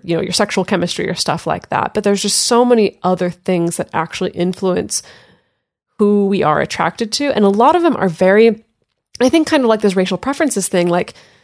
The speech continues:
I think a lot of us just aren't aware of what's going on on the surface level. Like, it's a lot of things that are very subtle, that are very deeply ingrained, that we don't even realize are influencing who we kind of choose to, like, match with or swipe right or whatever,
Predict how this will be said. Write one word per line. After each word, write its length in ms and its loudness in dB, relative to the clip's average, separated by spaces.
I 80 0
think 160 2
a 60 4
lot 260 4
of 80 0
us 160 0
just 220 -6
aren't 240 2
aware 480 2
of 100 0
what's 260 0
going 260 0
on 160 2
on 180 0
the 80 -4
surface 420 -4
level. 440 -6
Like, 300 -2
it's 120 -6
a 40 -2
lot 160 2
of 80 0
things 160 0
that 100 -2
are 60 -4
very 260 -4
subtle, 500 2
that 120 0
are 80 0
very 220 0
deeply 460 -4
ingrained, 440 -2
that 140 -4
we 160 2
don't 160 6
even 260 -2
realize 560 2
are 240 -4
influencing 960 2
who 420 6
we 120 6
kind 220 -2
of 80 -2
choose 400 0
to, 80 0
like, 220 -2
match 320 -2
with 240 2
or 120 -4
swipe 440 -4
right 240 2
or 160 0
whatever, 800 2